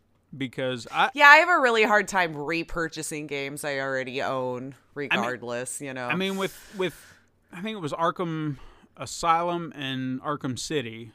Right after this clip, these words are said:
Speaker 1: I think I went back and got those for the PlayStation four because I played them on, no,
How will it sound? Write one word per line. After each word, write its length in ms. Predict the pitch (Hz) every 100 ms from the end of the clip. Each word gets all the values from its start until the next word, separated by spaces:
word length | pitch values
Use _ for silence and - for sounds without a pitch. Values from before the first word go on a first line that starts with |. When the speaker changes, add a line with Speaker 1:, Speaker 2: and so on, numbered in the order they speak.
| _ -
Speaker 1:
I 140 | 127
think 400 | - 202 240 - -
I 160 | 135 139
went 340 | 131 139 143
back 380 | 127 127 123 -
and 200 | - 127
got 260 | 120 123 139
those 680 | 127 127 123 123 110 - - _ _ _ _ _
for 140 | - 156
the 100 | 117
PlayStation 600 | - 139 - 139 113 110
four 280 | 151 143 127
because 240 | 120 120
I 40 |
played 280 | 117 - 135
them 120 | 127
on, 340 | 127 123 120 113 _ _ _ _ _ -
no, 400 | 156 143 139